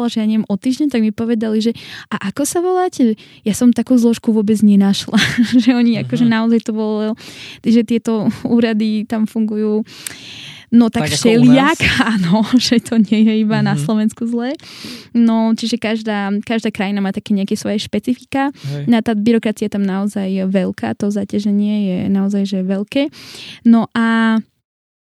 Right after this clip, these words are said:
Speaker 1: ja vlastne som to nakoniec, e, mi povedali, akože tam naozaj boli neuveriteľné telefonáty dlhé a čakacie doby a všetko. A už keď to vyzeralo, že už by som to mohla dostať, tak mi povedali, že "No áno, že my, my vám to číslo už dáme, že nie,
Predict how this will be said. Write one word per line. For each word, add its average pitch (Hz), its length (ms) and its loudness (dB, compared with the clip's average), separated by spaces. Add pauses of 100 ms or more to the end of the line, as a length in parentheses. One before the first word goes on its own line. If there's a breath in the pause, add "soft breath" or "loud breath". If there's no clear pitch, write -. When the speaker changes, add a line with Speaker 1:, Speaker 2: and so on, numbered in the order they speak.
(160)
Speaker 1:
ja 220 240 2
vlastne 220 400 0
som 220 320 -2
to - 80 -8
nakoniec, 214 720 -2
e, 226 80 -4 (400)
mi 226 80 2
povedali, 214 560 0
akože 254 240 -2
tam 240 80 4
naozaj 208 400 0
boli 196 240 0
neuveriteľné 196 720 2
telefonáty 196 720 -4
dlhé 196 560 0
a 190 80 -4
čakacie 196 400 -6
doby 196 240 0
a - 20 -2
všetko. - 380 -4 (480 loud breath)
A 208 240 0
už 214 160 -2
keď 214 400 -6
to 226 80 0
vyzeralo, 226 400 0
že 208 240 -2
už 214 160 -2
by 220 80 0
som 254 160 4
to 254 80 2
mohla 240 240 6
dostať, 226 320 2
tak 240 80 2
mi 220 80 4
povedali, 220 560 0
že 220 160 0 (320 loud breath)
"No 254 160 6
áno, 370 320 2
že 240 160 6
my, 233 400 4
my 220 340 4
vám 247 200 4
to 247 100 0
číslo 262 400 2
už 233 80 4
dáme, 370 320 0
že 262 80 4
nie, 247 160 8